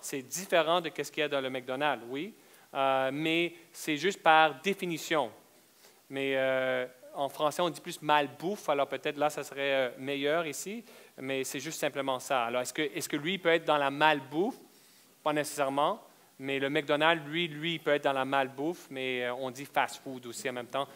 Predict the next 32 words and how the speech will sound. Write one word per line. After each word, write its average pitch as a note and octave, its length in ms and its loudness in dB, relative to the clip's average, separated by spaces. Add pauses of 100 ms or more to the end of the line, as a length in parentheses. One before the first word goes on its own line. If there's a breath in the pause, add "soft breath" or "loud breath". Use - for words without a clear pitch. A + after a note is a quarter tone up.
C'est - 140 -12
juste, C#3+ 200 -8
euh, A#2+ 280 -2 (360 loud breath)
à B2 100 -12
cause C3 260 -8
que B2+ 120 -8
c'est, B2 320 -6
euh, A2+ 300 -4
c'est A#2+ 160 -12
par B2+ 180 -4
définition B2+ 640 -8
de A#2+ 120 -10
combien C3 280 -6
de B2+ 60 -6
temps C3 220 -4
tu B2+ 100 -14
vas B2 80 -4
aller B2 140 -6
recevoir B2 520 -6
ta B2 120 -8
nourriture. A#2 520 -12 (300 loud breath)
Et D3 60 4
en C#3+ 100 6
général, D#3+ 460 6
quand D#3 100 2
tu C#3+ 120 -4
reçois C#3 280 -2
quelque C#3 180 -4
chose C#3+ 140 -8
de C3 40 -8
très C3+ 260 -6
vite, F3 280 -4